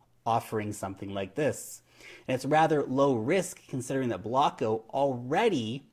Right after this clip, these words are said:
has CoinStack and that the team has relevant experience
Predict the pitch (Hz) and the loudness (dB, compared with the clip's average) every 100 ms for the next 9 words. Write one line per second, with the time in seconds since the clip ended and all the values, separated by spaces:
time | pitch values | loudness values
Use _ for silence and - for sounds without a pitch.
0 | _ - 113 - - 208 214 202 - 98 | _ -4 -4 -6 -6 -2 0 -2 -2 -2
1 | 95 117 - _ _ _ _ 175 233 240 | 0 -2 -12 _ _ _ _ 0 2 6
2 | 165 120 127 123 120 110 - 170 170 156 | 6 6 4 0 -2 -4 -6 -2 0 0
3 | - 123 120 101 98 110 120 - - - | -2 -4 0 0 0 -2 -6 -10 -14 -8
4 | 208 185 107 101 - - | -2 0 0 -2 -8 -16